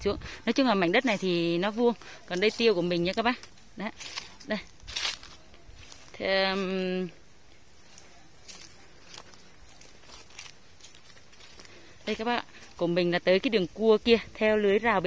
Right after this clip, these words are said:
bốn mươi đó, là cua xuống, là chạy thẳng xuống dưới sình luôn.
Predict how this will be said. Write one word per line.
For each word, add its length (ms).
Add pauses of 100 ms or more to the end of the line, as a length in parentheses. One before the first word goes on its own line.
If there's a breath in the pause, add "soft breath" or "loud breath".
bốn 180
mươi 200
đó, 180 (440 loud breath)
là 100
cua 200
xuống, 280 (380 loud breath)
là 80
chạy 200
thẳng 340
xuống 200
dưới 100
sình 300
luôn. 200